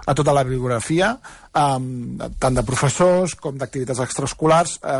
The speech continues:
sobretot de, de secundària. Menys a primària. De fet, en aquests moments, eh, si es miren les incidències, eh, hi ha una diferència enorme entre els menors de quinze anys, que estan molt baixos relativament,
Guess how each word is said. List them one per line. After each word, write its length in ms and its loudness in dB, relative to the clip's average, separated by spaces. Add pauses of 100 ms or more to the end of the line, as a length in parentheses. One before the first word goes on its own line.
sobretot 400 -2
de, 160 2 (140)
de 100 -6
secundària. 460 -2 (300)
Menys 280 4
a 80 2
primària. 480 -2
De 240 0
fet, 560 -2
en 160 2
aquests 240 -2
moments, 460 -2 (100)
eh, 220 -2 (100)
si 160 -4
es 80 -4
miren 180 4
les 160 0
incidències, 840 0
eh, 580 -4
hi 100 2
ha 60 4
una 100 4
diferència 680 -2 (260)
enorme 400 2 (300)
entre 420 0
els 240 -2
menors 320 0
de 80 4
quinze 240 -2
anys, 160 0
que 80 -4
estan 220 -2 (460)
molt 300 2
baixos 380 0
relativament, 600 0